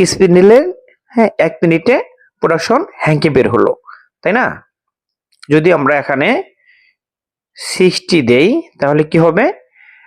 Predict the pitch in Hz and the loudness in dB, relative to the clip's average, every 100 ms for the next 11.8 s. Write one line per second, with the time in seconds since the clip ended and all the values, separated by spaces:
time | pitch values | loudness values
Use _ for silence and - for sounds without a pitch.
0 | - _ _ _ _ _ _ _ _ _ | -20 _ _ _ _ _ _ _ _ _
1 | _ - 160 165 170 165 160 175 208 339 | _ -4 0 2 2 0 0 0 -2 -2
2 | - _ _ _ _ _ _ _ _ _ | -6 _ _ _ _ _ _ _ _ _
3 | _ _ _ _ _ - 151 175 - 165 | _ _ _ _ _ -4 0 0 0 0
4 | 170 180 226 311 - - _ _ - 240 | 2 4 4 2 -6 -20 _ _ -4 -2
5 | 196 - - _ _ 165 175 156 165 156 | -2 -6 -12 _ _ -4 -2 0 0 0
6 | 156 131 - 143 139 156 214 196 143 135 | 0 -2 -2 0 0 2 0 -2 -4 -4
7 | - - _ _ _ _ _ _ _ _ | -6 -10 _ _ _ _ _ _ _ _
8 | _ _ - 147 - 160 - 165 165 190 | _ _ -8 -6 -4 -4 -2 0 4 4
9 | 302 403 _ _ _ _ _ _ _ _ | 2 0 _ _ _ _ _ _ _ _
10 | _ _ _ _ _ _ _ _ 113 120 | _ _ _ _ _ _ _ _ -4 -2
11 | - 147 165 - 185 175 196 | -2 -2 -4 -2 0 2 4